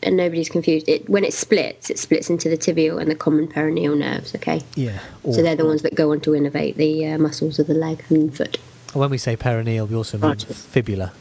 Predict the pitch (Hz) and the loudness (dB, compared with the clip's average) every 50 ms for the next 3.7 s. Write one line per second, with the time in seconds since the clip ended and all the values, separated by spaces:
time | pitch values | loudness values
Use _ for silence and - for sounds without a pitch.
0 | - - - - - 123 101 90 95 - - - 120 110 107 107 101 101 101 101 | -20 -20 -20 -14 -8 -6 -6 -6 -6 -6 -4 -2 -2 0 0 -2 -2 0 -2 -2
1 | 98 - - 101 95 95 90 87 87 - 110 104 107 101 - - 95 95 90 92 | -2 -2 -4 -4 -2 -2 -6 -4 -6 -6 -6 -6 -6 -6 -6 -8 -8 -6 -4 -4
2 | 90 90 - - - 87 85 85 87 - - - - 123 107 104 101 98 95 87 | -4 -4 -6 -6 -6 -6 -4 -4 -6 -8 -10 -6 -4 -2 -2 0 -2 -2 -4 -6
3 | 73 71 76 78 87 90 - - - 98 87 85 90 | -6 -6 -6 -6 -6 -8 -10 -10 -10 -10 -8 -6 -8